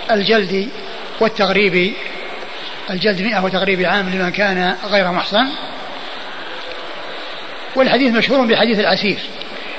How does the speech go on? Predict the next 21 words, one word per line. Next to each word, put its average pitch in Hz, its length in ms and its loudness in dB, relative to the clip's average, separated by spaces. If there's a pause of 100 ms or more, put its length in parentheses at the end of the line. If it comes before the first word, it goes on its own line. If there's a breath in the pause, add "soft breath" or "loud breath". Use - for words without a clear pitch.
(600)
مشهور 208 280 0
بحديث 190 460 0
العسير، 170 400 0 (1500)
لأنه 185 400 0
جاء 180 260 4
فيه 185 200 2
أن 190 80 0 (340)
ابن 185 200 -2
كان 202 200 0
عسيفا 180 480 0
على 175 140 2
هذا، 160 340 -2 (960)
وجاء 226 420 4 (420)
في 202 140 2
بع-، 202 380 0
بعض 220 180 6
الرواة 202 320 6
فسر 240 360 4
العسيف 185 360 2
بأنه 226 280 4
الأجير، 190 340 2